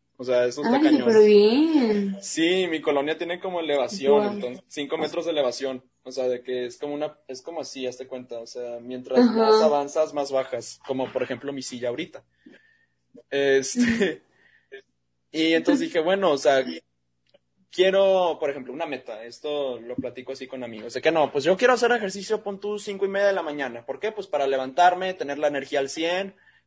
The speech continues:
Speaker 1: para la primera clase que es a las siete cuarenta y cinco.
Speaker 2: <laughs>
Speaker 1: Este, entonces dije, "Ok, o sea, quiero, esa es mi meta, pero ¿cómo lo hago?".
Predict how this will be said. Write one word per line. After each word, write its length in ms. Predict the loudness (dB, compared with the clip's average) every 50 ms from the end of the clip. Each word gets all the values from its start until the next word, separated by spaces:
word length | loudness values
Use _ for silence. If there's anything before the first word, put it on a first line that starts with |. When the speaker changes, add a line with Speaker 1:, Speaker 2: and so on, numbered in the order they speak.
| _ _
Speaker 1:
para 200 | 4 6 6 6
la 120 | 4 0
primera 320 | -2 -4 -4 -4 -4 -2
clase 280 | -2 -2 -2 -2 -4 -8
que 80 | -8 -8
es 80 | -6
a 40 | -4
las 220 | -4 -4 -4 -6 -8
siete 300 | -10 -10 -10 -10 -10 -10
cuarenta 340 | -8 -8 -8 -8 -8 -8 -8
y 100 | -8 -10
cinco. 560 | -10 -8 -6 -4 -4 -6 -4 -6 -6 -6 -6 -10 _ _ _ _ _ _ _ _ _ _ _ _ _ _ _ _ _ _ _ _ _
Speaker 2:
<laughs> 760 | 8 8 8 8 6 4 4 4 4 4 2 0 -2 -4 _ _ _ -8 -2
Speaker 1:
Este, 760 | 2 4 4 4 4 2 -2 -4 -2 0 2 2 0 -2 -4 -10 _ _ _ _ _ _ _
entonces 340 | -8 -4 -4 -4 -2 -2 -2
dije, 80 | 0 0
"Ok, 160 | 0 2 2 2 2 0 0 -4 -8 _ _ _ _ _
o 60 | -6
sea, 140 | -6 -6 -4
quiero, 220 | -2 -2 -2 -2 0
esa 220 | -2 0 0 0
es 60 | -2
mi 100 | -4 -2
meta, 360 | -2 -2 -4 -2 -4 -8 -8 -8 _ _
pero 180 | 0 2 2 2
¿cómo 220 | 2 0 2 2 4
lo 140 | 4 4 4
hago?". 320 | 4 2 -2 -4 -8